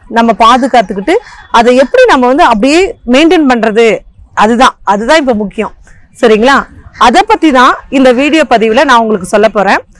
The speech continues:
நமக்கு கடவுள் கொடுத்த இயற்கையான அழகே வந்து ஒரு சிறப்பு தான் இல்லைங்களா? நம்ம படைப்பு, இறைவனுடைய படைப்பு அப்படின்னாவே எல்லாமே ஒரு சிறந்த அழகு தான். அதுலயும் குறிப்பா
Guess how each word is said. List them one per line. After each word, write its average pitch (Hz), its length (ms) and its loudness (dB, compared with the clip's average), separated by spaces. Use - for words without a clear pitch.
நமக்கு 285 560 0
கடவுள் 277 480 0
கொடுத்த 240 380 -2
இயற்கையான 277 960 2
அழகே 240 560 0
வந்து 247 300 0
ஒரு 226 160 2
சிறப்பு 233 380 -2
தான் 202 240 -2
இல்லைங்களா? 202 420 -2
நம்ம 240 240 2
படைப்பு, 240 580 0
இறைவனுடைய 302 480 0
படைப்பு 240 340 0
அப்படின்னாவே 226 680 0
எல்லாமே 359 520 2
ஒரு 277 140 2
சிறந்த 262 340 0
அழகு 208 300 2
தான். 220 200 -2
அதுலயும் 285 440 2
குறிப்பா 302 380 0